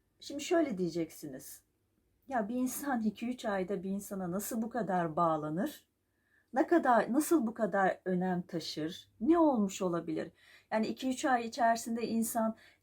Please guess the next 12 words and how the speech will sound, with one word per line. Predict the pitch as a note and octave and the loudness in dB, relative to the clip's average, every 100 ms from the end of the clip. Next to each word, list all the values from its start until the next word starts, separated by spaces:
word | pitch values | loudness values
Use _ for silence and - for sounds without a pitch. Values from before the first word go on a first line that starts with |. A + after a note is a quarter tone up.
| F#3 | 2
diğer | A3+ B3+ C4 G3+ | 6 6 6 0
bütün | A3 - D#4+ D4+ | -4 2 4 4
hayatını | C4 A3+ A3 A3 A3 G#3+ A3 | 4 6 6 4 2 -4 -2
etkileyecek, | G#3 G3+ - G#3+ A3 G#3+ G#3+ A3 G#3+ - - - - - | 0 -2 -4 0 2 2 4 2 2 -8 -20 -20 -20 -4
e, | G#3 G#3 G#3 - | 0 2 2 2
ne-, | A3 A3+ A#3+ G#3+ | 2 4 4 4
neler | A#3 B3+ E4 | 6 8 8
yaşayabilir? | F4 C#4 A3 - G3+ E3 D#3 - - - - _ _ _ _ _ _ | 8 6 2 2 2 2 -2 -6 -8 -12 -16 _ _ _ _ _ _
Bu | F#3+ | -4
kadar | A3+ A3 G#3 | 2 4 4
nasıl | F#3+ F#3+ G3+ | 2 -2 -2
etkilenebilir? | F#3 - F3 D#3+ D3+ F3+ E3+ - - _ | -2 -2 -6 -4 -4 -8 -12 -14 -20 _